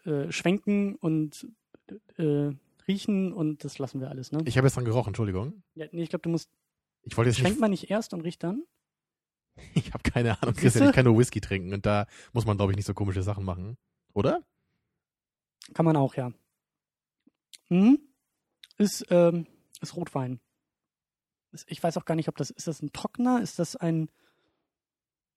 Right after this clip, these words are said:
Speaker 2: Also meiner ist nass. Ähm,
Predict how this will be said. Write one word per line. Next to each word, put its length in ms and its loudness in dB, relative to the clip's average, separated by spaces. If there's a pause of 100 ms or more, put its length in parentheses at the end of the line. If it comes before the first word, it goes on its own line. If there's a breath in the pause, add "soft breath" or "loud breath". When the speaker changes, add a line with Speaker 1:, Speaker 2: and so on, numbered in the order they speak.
(360)
Speaker 2:
Also 140 -4
meiner 180 2
ist 140 -4
nass. 340 -4 (920 loud breath)
Ähm, 440 -8